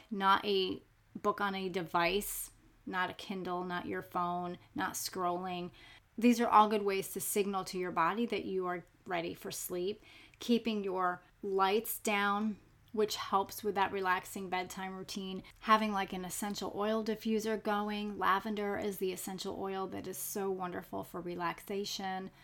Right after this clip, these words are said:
And even though I mentioned herbal tea, you don't wanna have a, a large amount of that, because if that's going to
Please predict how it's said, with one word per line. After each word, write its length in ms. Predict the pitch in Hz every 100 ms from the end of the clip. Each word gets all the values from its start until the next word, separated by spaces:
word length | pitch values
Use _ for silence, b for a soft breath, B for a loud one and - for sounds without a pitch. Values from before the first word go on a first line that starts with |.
| B B -
And 200 | 247 285
even 200 | 285 339
though 120 | 311
I 60 |
mentioned 440 | 247 214 214 208 -
herbal 300 | 202 190 190
tea, 500 | - - 185 196 233 B B B B B B -
you 160 | - 240
don't 160 | 269 262
wanna 160 | 302
have 180 | 277 254
a, 140 | 226 233 -
a 40 |
large 340 | 202 196 196 185
amount 320 | 185 175 175
of 80 | 165
that, 240 | 165 156 -
because 280 | 208 214
if 120 | 214 -
that's 260 | 208 214
going 220 | - 220
to 460 | 226 214 202 190 185